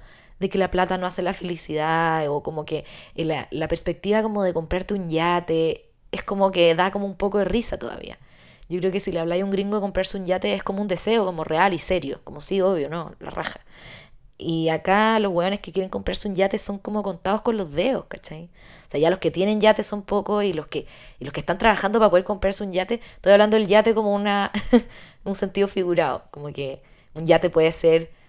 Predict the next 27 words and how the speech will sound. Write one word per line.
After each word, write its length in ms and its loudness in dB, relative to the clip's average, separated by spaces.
una 140 -6
mansión 800 4
o 400 -6
no 100 -12
sé, 260 -4
qué 120 -12
sé 140 -8
yo. 100 -16
Em, 520 -4
quizás 240 4
estoy 440 2
equivocada 760 0
y 80 -4
quizás 340 -2
yo 100 -2
estuve 360 2
como 320 -10
en 120 -10
un, 120 -10
estoy 280 -2
en 80 -2
un 100 -4
entorno 500 0
como 180 -4
muy, 400 -4
como 140 -14
jesuita 600 2